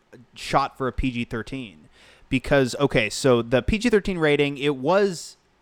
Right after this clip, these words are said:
partially because of, uh, Indiana Jones and the Temple of Doom. I think it was that movie and Gremlins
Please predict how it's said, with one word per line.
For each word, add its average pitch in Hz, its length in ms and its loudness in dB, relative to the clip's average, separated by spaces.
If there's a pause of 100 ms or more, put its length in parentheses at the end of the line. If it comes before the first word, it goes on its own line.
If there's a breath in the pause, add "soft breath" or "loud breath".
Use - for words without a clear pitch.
(320)
partially 175 580 2
because 120 440 -2
of, 113 160 -2
uh, 107 340 2 (220)
Indiana 123 420 -4
Jones 113 300 -10
and 110 80 -12
the 104 40 -10
Temple 104 300 -14
of 101 100 -16
Doom. 101 240 -10
I 104 80 -8
think 139 180 -4
it 135 40 -8
was 117 160 -6
that 127 260 0
movie 139 480 0 (640 soft breath)
and 123 160 -4
Gremlins 127 720 -2